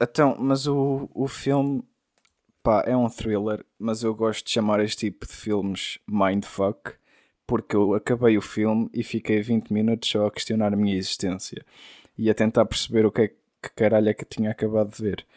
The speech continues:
O filme é basicamente a história de uma prisão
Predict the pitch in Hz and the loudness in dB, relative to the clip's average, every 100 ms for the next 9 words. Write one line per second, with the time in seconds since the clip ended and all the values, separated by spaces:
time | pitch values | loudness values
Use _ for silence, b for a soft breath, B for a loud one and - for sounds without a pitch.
0 | b b b b 110 131 127 127 127 120 | b b b b -2 4 6 6 6 4
1 | 120 117 110 107 101 101 101 - 101 98 | 0 0 2 2 0 -2 -4 2 2 2
2 | 90 - - 110 101 - 101 95 98 101 | -2 -4 -6 -2 0 0 0 2 2 2